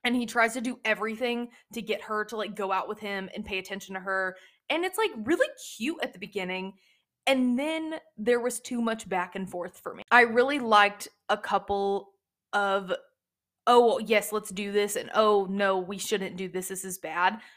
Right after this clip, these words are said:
But then it just, it got way too repetitive, like I was saying, where it was like,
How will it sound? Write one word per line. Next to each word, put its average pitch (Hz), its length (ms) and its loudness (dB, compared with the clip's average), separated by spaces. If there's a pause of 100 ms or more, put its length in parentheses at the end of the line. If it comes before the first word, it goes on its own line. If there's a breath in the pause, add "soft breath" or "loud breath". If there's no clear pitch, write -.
(240 loud breath)
But 226 180 0
then 240 160 4
it 269 140 -2
just, 240 400 0 (240)
it 208 200 2
got 202 380 4
way 196 640 2
too 196 320 -8
repetitive, 170 600 -6
like 185 180 -8
I 190 60 -2
was 190 200 -6
saying, 185 300 -2
where 156 120 -4
it - 40 -10
was 185 140 -12
like, - 280 -6